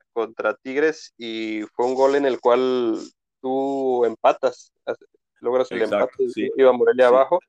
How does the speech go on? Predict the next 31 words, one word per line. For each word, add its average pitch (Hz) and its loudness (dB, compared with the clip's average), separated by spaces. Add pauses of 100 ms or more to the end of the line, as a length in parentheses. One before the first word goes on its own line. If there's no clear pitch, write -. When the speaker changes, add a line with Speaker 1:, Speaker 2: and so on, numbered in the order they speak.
(540)
Speaker 1:
y, 131 -4
y 135 -2
Speaker 2:
Sí. - -8
Speaker 1:
todo 160 6
salió 165 6
bien 196 4
porque 165 -2
incluso 147 -4
sale 165 4
de 147 6
fondo 143 2 (500)
la, 110 0
la 110 2
Locura 135 -4
ochenta 120 -4
y 120 -4
uno, 156 -2
la 131 -2
barra 117 0
de, 120 0
de 117 -4
Morelia, 120 -2 (640)
y, 110 -12 (160)
y, 113 -14
y 123 -18
salió, 113 2
pues, 151 -4
salió 113 0 (240)
chida 127 2
la 117 2
imagen, 107 -4